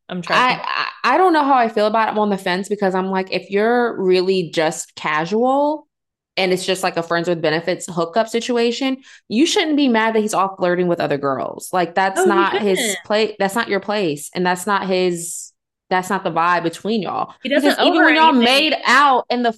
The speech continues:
Speaker 2: fucking hot tub, you go, "Okay, now go back and try to get with Jordan." Like,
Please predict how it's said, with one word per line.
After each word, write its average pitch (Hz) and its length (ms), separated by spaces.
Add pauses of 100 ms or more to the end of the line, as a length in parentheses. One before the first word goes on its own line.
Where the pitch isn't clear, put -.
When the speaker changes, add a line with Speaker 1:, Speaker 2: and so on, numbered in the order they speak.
(120)
Speaker 2:
fucking 269 380
hot 254 220
tub, 226 180
you 220 100
go, 226 460 (360)
"Okay, 262 200
now 240 140
go 233 140
back 226 280
and 208 260 (300)
try 196 160
to 202 60
get 202 120
with 202 80
Jordan." 180 640
Like, 170 300